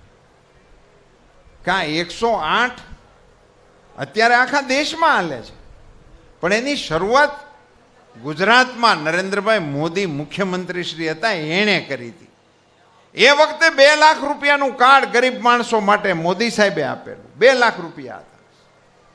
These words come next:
પ્રધાનમંત્રી શ્રી વડાપ્રધાન બન્યા, પણ એનું જે કરુણાનું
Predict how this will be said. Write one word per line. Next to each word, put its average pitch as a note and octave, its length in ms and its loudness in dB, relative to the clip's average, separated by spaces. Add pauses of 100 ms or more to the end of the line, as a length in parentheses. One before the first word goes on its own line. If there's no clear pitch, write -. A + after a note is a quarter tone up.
(680)
પ્રધાનમંત્રી B3 720 -2
શ્રી A3+ 220 -6
વડાપ્રધાન C4 640 2
બન્યા, A3+ 340 2 (1080)
પણ F#3 140 0
એનું C4 340 2
જે D#4 120 0
કરુણાનું D#4 880 0